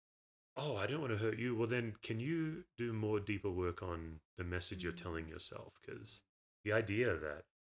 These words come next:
Speaker 1: so that was him. He came in saying, "I thought sh-,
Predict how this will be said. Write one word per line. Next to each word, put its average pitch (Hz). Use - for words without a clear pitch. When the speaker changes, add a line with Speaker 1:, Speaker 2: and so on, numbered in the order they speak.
Speaker 1:
so 135
that 147
was 135
him. 170
He 131
came 127
in 120
saying, 113
"I 104
thought 98
sh-, -